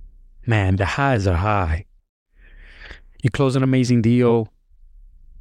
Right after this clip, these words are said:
You get this rush. You get this sense of energy. You get this sense of empowerment. You get this sense of accomplishment like nothing else.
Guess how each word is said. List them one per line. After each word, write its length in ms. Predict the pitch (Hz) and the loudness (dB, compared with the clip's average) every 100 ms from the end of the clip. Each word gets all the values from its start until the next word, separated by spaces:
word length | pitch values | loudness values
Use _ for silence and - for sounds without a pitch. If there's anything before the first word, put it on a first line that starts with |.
| - - - - | -20 -20 -20 -4
You 120 | 127 | -2
get 180 | 117 127 | 0 0
this 240 | 123 104 | 0 0
rush. 720 | 98 113 110 76 - - - - - - | 0 2 2 0 -2 -2 -6 -10 -20 -2
You 120 | 117 | 0
get 180 | 123 - | 0 0
this 120 | 107 | 0
sense 260 | - 120 | 0 0
of 140 | 113 98 - | -2 -4 -4
energy. 360 | 117 107 95 | -2 0 2
You 140 | 95 98 | 2 2
get 180 | 120 | 0
this 120 | - 107 | 0 0
sense 280 | 123 104 | -2 -2
of 80 | 110 | -2
empowerment. 920 | 98 95 - 120 110 95 85 - - - - _ - - - - - - - - | -2 -2 0 2 2 2 0 -2 -10 -12 -20 _ -20 -20 -20 -20 -20 -20 -20 -2
You 100 | 117 | 0
get 200 | 160 - | 0 0
this 140 | 208 | -2
sense 300 | - 147 123 | 0 0 0
of 120 | 113 | -2
accomplishment 920 | 98 - - 127 127 104 90 - 90 | -2 -4 -4 -2 0 0 0 2 2
like 160 | 87 87 | 2 2
nothing 300 | 98 - 92 | 0 0 0
else. 360 | 87 80 - | 2 0 -2